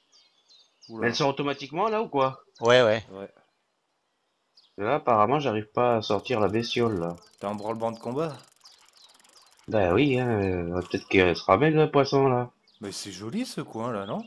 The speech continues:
Speaker 1: Hein ?
Speaker 2: Ouais,
Speaker 3: Ouais,
Speaker 2: ouais.
Speaker 3: j'aime bien, ouais.
Speaker 1: Ouais. Putain, il y a
Speaker 2: Bah
Speaker 1: un
Speaker 2: oui.
Speaker 1: poscaille. Oh, l'autre, regarde, là. Que-, c'est quoi, c'est une brème ?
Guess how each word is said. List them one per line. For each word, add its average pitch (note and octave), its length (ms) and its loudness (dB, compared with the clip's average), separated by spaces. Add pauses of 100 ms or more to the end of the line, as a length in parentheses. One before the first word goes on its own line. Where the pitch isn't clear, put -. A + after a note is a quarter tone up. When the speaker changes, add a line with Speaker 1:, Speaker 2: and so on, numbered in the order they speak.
Speaker 1:
Hein ? A#2+ 180 -4 (260)
Speaker 2:
Ouais, G2 180 2
Speaker 3:
Ouais, - 0 -
Speaker 2:
ouais. B2 240 0
Speaker 3:
j'aime A2 200 -8
bien, A#2 260 -2
ouais. F2+ 120 -8 (160)
Speaker 1:
Ouais. F2+ 140 -12 (720)
Putain, E3 180 -10
il D#3+ 60 -4
y - 20 -4
a G#2+ 80 2
Speaker 2:
Bah F#2 60 -2
Speaker 1:
un F2+ 80 0
Speaker 2:
oui. G#2+ 120 0
Speaker 1:
poscaille. D#3+ 240 -2
Oh, A3+ 280 -2
l'autre, G#3+ 240 -6
regarde, G#3+ 260 -2
là. G#3+ 160 -2
Que-, D3 340 -10
c'est C3 200 -12
quoi, E3 120 -10
c'est B2+ 140 -12
une B2 80 -6
brème ? A3 300 -6